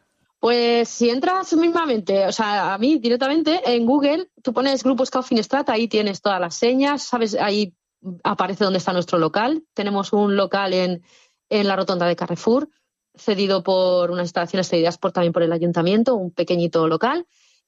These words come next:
que estamos súper agradecidos también. Y la verdad es que, bueno, hacemos actividades durante prácticamente todo el año, hacemos acampadas, una, una acampada al mes, hacemos una ruta al mes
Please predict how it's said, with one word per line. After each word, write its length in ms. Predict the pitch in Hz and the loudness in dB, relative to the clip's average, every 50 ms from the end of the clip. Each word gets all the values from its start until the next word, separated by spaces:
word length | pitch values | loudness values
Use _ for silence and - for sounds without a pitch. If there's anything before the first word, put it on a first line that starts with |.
| _ _ | _ _
que 100 | - 214 | -4 -4
estamos 300 | - - 202 202 196 - | -2 -2 -4 -4 -4 -2
súper 300 | - - 240 208 214 202 | -2 -2 0 0 0 0
agradecidos 520 | 196 185 180 175 175 175 196 180 175 165 | 0 0 0 0 -2 0 0 -2 -2 -2
también. 440 | - 170 156 160 185 226 269 311 - _ _ _ _ _ _ _ _ _ - | -2 -2 0 2 2 2 0 -2 -4 _ _ _ _ _ _ _ _ _ 0
Y 720 | 247 254 247 240 240 240 240 233 233 233 226 226 220 220 214 | 2 2 4 4 2 2 2 2 2 2 2 2 2 0 0
la 120 | 220 214 | 0 0
verdad 280 | 214 214 208 226 226 247 | 0 0 0 0 0 0
es 100 | 247 - | 0 0
que, 120 | - 254 | 0 0
bueno, 180 | 226 247 240 208 | 0 0 -2 0
hacemos 240 | - 233 240 240 262 | 0 0 0 0 0
actividades 760 | 240 - - 254 240 233 233 240 226 233 233 226 226 220 - | -2 0 0 2 2 2 2 0 0 2 2 2 0 0 0
durante 560 | 240 220 208 208 - 226 214 208 208 208 202 | -2 -2 -2 -2 -2 0 0 2 2 0 0
prácticamente 500 | - 220 - - 220 214 214 202 202 180 | -2 -2 -2 0 0 0 0 0 0 0
todo 180 | - 185 180 180 | 0 2 2 2
el 80 | 180 | 2
año, 420 | 202 226 240 254 277 294 311 349 359 | 2 2 2 2 2 2 0 0 -2
hacemos 320 | - 196 - 208 196 190 | -6 -8 -6 -6 -4 -4
acampadas, 640 | - 196 - 190 185 170 196 185 180 180 175 - - | -2 -2 -2 -2 -2 0 0 0 0 0 -2 -2 -2
una, 160 | 180 165 165 | -2 -2 -4
una 220 | - 180 180 185 180 | -4 -4 -2 0 0
acampada 380 | 175 175 170 165 - 175 156 | 0 0 -2 0 0 0 0
al 80 | 151 156 | 2 2
mes, 300 | 165 185 233 294 311 - | 2 2 2 2 0 0
hacemos 300 | 226 190 226 214 196 - 214 | 0 0 0 0 0 2 0
una 120 | 196 180 | 0 0
ruta 320 | 170 170 214 226 196 196 175 | 0 0 0 0 0 0 -2
al 120 | 160 151 | -2 -2
mes 400 | 156 190 240 294 349 339 - _ | -2 0 0 0 0 -2 -6 _